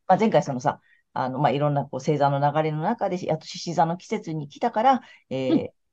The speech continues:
Speaker 1: 何、打ち出していきましょう。自分のやりたいこと、動きたいこととか、行動を示していきましょうの、まあ、次の段階来てるから、
Speaker 2: うん。
Speaker 1: さらに個人的にももっと集中させて、まあ、自分の、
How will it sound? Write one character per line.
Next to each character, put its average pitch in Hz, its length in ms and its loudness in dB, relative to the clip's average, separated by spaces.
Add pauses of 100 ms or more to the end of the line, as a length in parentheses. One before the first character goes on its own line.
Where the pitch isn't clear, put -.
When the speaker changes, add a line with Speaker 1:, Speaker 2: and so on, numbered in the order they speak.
Speaker 1:
何、 131 160 -10
打 156 100 -6
ち 151 100 -8
出 151 100 2
し - 60 -6
て 156 80 -2
い 135 80 -2
き 143 80 -4
ま 135 80 -2
し 147 80 -2
ょ 131 60 0
う。 - 20 -2
自 131 100 -6
分 143 140 -4
の 220 80 0
や 160 100 2
り 131 80 -2
た 131 100 0
い 120 60 -2
こ 131 120 -8
と、 123 220 -4
動 127 200 -8
き - 60 -18
た 123 120 0
い 110 60 -2
こ 110 100 -10
と 113 140 -10
と 98 100 -14
か、 - 260 -6 (100)
行 147 160 -2
動 131 200 -4
を 139 80 -6
示 151 260 -2
し - 60 -14
て 156 60 -4
い 147 100 -4
き 170 80 -6
ま 190 160 0
し 220 100 -6
ょ 247 120 0
う 254 80 2
の、 277 200 4 (360)
ま 190 140 2
あ、 - 140 -4
次 233 200 2
の 170 80 4
段 131 120 0
階 120 120 -4
来 - 80 -16
て 135 80 -6
る 107 80 -14
か 107 120 -2
ら、 160 240 4 (440)
Speaker 2:
う 269 80 6
ん。 220 100 4 (220)
Speaker 1:
さ 254 120 0
ら 220 120 6
に 214 340 2
個 180 100 0
人 175 160 4
的 175 220 2
に 185 80 4
も 147 140 2
も 147 100 0
っ 143 40 -4
と 135 100 -4
集 143 180 -4
中 143 160 -4
さ 151 160 -4
せ 160 140 -6
て、 208 260 2
ま 135 200 2
あ、 - 20 -4
自 139 160 -2
分 143 180 0
の、 139 240 -2